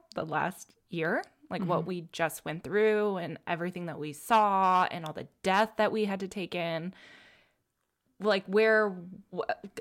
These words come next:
Speaker 1: it's not that we need recognition. It's that we just, can we have a conversation about it? <laughs>
Speaker 2: There was no, no
Speaker 1: There was
Speaker 2: conversation.
Speaker 1: no conversation. There was
Speaker 2: No
Speaker 1: nothing.
Speaker 2: transition.
Speaker 1: Yeah. And that, I think, was the hardest part. And that's why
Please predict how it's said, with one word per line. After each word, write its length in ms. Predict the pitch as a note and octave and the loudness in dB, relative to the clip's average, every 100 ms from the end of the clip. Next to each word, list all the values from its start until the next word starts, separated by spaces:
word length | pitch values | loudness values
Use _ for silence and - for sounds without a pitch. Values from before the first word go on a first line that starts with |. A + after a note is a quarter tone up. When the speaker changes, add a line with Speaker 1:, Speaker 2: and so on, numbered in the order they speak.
| - - | -8 -4
Speaker 1:
it's 120 | A#3 | 0
not 200 | B3+ D#4 | 2 4
that 120 | D#4+ A#3+ | 2 0
we 100 | A3 | 2
need 200 | A3 E3 | 0 0
recognition. 920 | E3+ F3 - D3+ A3+ - - - F3+ - _ _ _ _ _ _ _ _ - | -4 -6 -10 -8 -6 -8 -10 -10 -12 -14 _ _ _ _ _ _ _ _ -10
It's 140 | G#3 - | -4 2
that 220 | B3+ G3+ | 2 0
we 120 | A3+ | -2
just, 360 | A3+ B3+ B3 - | 0 0 -2 -8
can 140 | - | -4
we 100 | A#3+ | -2
have 180 | A3+ G#3 | -2 -4
a 60 | B3+ | -6
conversation 640 | B3 A#3 G#3 F3+ B3+ - | -6 -8 -6 -4 -4 -4
about 260 | A#3+ B2 - | -4 -6 -6
it? 200 | C3 - B3+ - | -6 -4 -8 -2
<laughs> 100 | D4+ - - - | -2 -2 -12 -10
Speaker 2:
There 180 | A3 G3 | -2 0
was 160 | F#3 F3 | 0 -2
no, 140 | D#3+ D#3 | -4 -2
no 140 | D#3+ D3+ D#3 D3+ | -4 -2 -4 0
Speaker 1:
There 140 | F#3 A3 | 4 4
was 80 | |
Speaker 2:
conversation. 340 | A3+ A3+ G#3+ G3 | 4 0 0 0
Speaker 1:
no 520 | F#3+ G3 G#3+ G#3+ A3 | 2 2 2 2 0
conversation. 840 | G#3+ - F#3+ F#3 F3+ - F#3+ - | -4 -6 -4 -4 -6 -6 -10 -2
There 100 | F#3+ | 2
was 80 | F3+ | 6
Speaker 2:
No 140 | E3+ F#3 | 6 6
Speaker 1:
nothing. 140 | F3+ | 4
Speaker 2:
transition. 840 | E3+ G3+ F#3 F3 E3+ - - - E3+ - | 2 2 2 0 -2 -4 -6 -12 -14 -14
Speaker 1:
Yeah. 360 | E3+ C3 - F3 - - - | -12 -8 -10 -10 -20 -20 -2
And 160 | G#3+ A3+ | 2 4
that, 140 | A#3 | 4
I 100 | C4 | 2
think, 200 | A3+ A#3 | 0 -2
was 100 | G#3 | -2
the 80 | G3+ | 0
hardest 300 | G3 F3+ - | 0 0 -2
part. 140 | B3+ | -2
And 80 | - | 0
that's 140 | E3 - | 0 2
why 240 | F3 D#3+ | 2 2